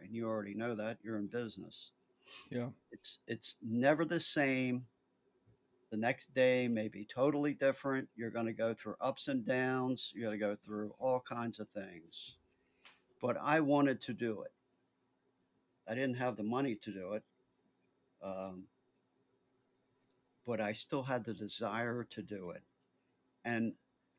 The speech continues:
Speaker 1: I had such a desire that I said, "I'll figure out a way to do this."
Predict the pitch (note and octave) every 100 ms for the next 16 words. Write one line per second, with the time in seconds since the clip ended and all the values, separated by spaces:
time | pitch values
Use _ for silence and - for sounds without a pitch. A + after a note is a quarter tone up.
0 | _ _ - A2+ B2+ B2+ A2 - - -
1 | D#3+ E3+ D#3+ C3 C3+ A2 C3+ B2 B2 A#2+
2 | A2+ G2 - _ _ _ _ _ _ A2
3 | G#2+ - _ _ - A2+ B2+ C3 C3 A#2+
4 | _ - - A2+ G#2+ G2+ - - G#2+ A#2
5 | - - A2 G#2+ G#2+ G#2 G2+ F#2 G2+ G#2
6 | - - E2 - - - -